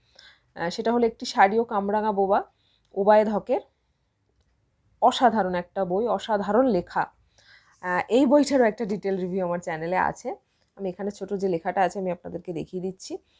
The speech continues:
আহ, তো সেটাও দেখে নিতে পারেন। আহ, এই বইটা একটা গল্পের সংকলন, হৃদয়স্পর্শী কিছু গল্প, আহ,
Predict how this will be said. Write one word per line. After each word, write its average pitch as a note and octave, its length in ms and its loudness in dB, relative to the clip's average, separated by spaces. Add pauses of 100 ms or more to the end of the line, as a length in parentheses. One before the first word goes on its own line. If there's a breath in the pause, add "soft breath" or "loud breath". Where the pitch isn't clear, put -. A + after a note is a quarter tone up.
(180)
আহ, - 160 -6
তো E3 180 -6
সেটাও G3 300 0
দেখে F3+ 240 -4
নিতে F#3+ 200 -4
পারেন। F#3+ 260 -2
আহ, - 840 -16
এই G#3+ 120 -2
বইটা A3+ 360 2
একটা A3 360 -2
গল্পের G3 380 0
সংকলন, A3 540 -6 (400)
হৃদয়স্পর্শী G#3+ 680 -2
কিছু G#3+ 240 -10
গল্প, F3+ 340 -4
আহ, G#4 100 -4